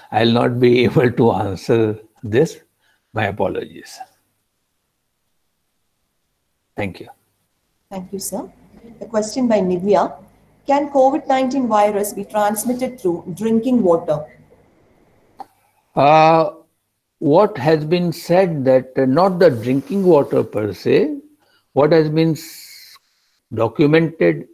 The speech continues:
Speaker 1: is that, uh, the fomites, fomites are basically objects which are infected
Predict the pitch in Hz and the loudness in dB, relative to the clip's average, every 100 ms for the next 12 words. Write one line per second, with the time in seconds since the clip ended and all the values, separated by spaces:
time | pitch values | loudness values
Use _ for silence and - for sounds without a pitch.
0 | - 170 139 123 - - _ _ _ _ | -4 2 2 2 -6 -20 _ _ _ _
1 | _ - 123 131 131 131 127 131 127 127 | _ -6 0 0 0 2 2 2 0 0
2 | 131 - _ _ _ _ _ - 127 123 | -4 -8 _ _ _ _ _ -8 -4 0
3 | 180 185 175 113 98 - - 127 143 151 | 4 6 4 2 -2 -6 -4 0 0 0
4 | 143 127 117 104 - 110 113 117 156 233 | 0 -2 0 -4 -6 -8 -4 -2 -2 -4
5 | 302 _ _ _ _ - 117 117 113 180 | -8 _ _ _ _ -4 -2 -4 0 0
6 | 180 - 139 131 - 127 127 127 - _ | 0 -6 -4 -4 0 0 0 -2 -8 _
7 | _ 117 117 107 - 147 - - 127 | _ -10 -10 -6 -2 -2 -2 -2 -2